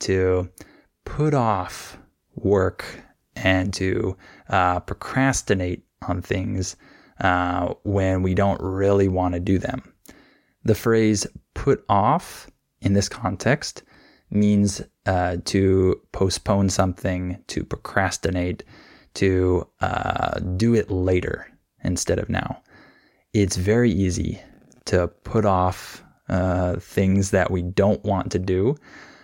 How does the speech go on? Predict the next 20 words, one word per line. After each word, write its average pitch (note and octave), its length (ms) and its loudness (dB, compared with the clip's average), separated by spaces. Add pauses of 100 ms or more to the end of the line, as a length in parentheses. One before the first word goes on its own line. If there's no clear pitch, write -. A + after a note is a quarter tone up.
(100)
uh, F2+ 540 2 (220)
and F2+ 340 0
just F#2 560 -2 (440)
do G#2 160 2
something F#2 420 0
else - 440 -6 (200)
right F#2 200 2
now. - 320 -4 (540)
That's G2 360 2
probably A2 840 0 (320)
our F#2+ 180 0
natural G2 500 0
tendency. - 800 -2 (200)
<laughs> - 560 -6
That's G#2 280 0
what A2 220 0
people F#2+ 340 2
do. - 400 -2 (500)
So G2+ 440 -2 (240)
in F#2+ 220 -2